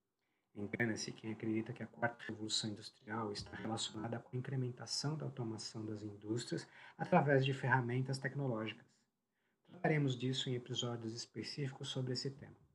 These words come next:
O ambiente tecnológico em que vivemos, com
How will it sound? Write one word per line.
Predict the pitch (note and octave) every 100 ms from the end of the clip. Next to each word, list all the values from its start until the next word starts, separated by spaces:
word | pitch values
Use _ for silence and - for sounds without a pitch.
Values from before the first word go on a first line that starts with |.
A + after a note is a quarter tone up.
| _ _ _ _ _ _ _ -
O | C#3+
ambiente | D#3+ G3 -
tecnológico | - D3 A#2+ A#2 A#2 -
em | A#2
que | -
vivemos, | A#2 A2 A2 G2+ -
com | -